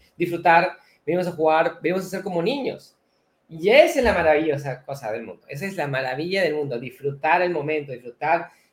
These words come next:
la crisis, disfrutar el, el, el sol, disfrutar la, la luna, disfrutar el, el, el parque, disfrutar la playa. Vienes a disfrutar la naturaleza, vienes, Dios te ha puesto todo acá.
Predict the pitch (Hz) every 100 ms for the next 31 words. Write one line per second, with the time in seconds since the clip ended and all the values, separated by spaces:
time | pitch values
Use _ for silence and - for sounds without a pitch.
0 | _ 135 143 156 139 131 131 135 180 185
1 | 165 151 117 127 127 135 135 139 - 185
2 | 160 139 143 170 175 160 135 127 147 185
3 | 170 147 143 143 165 170 160 - 139 -
4 | 123 131 175 180 160 135 135 139 165 160
5 | 170 165 151 113 - _ _ - - -
6 | 170 202 220 202 151 170 180 175 170 147
7 | 165 165 170 160 - - - 185 196 -
8 | 175 160 175 165 151 - -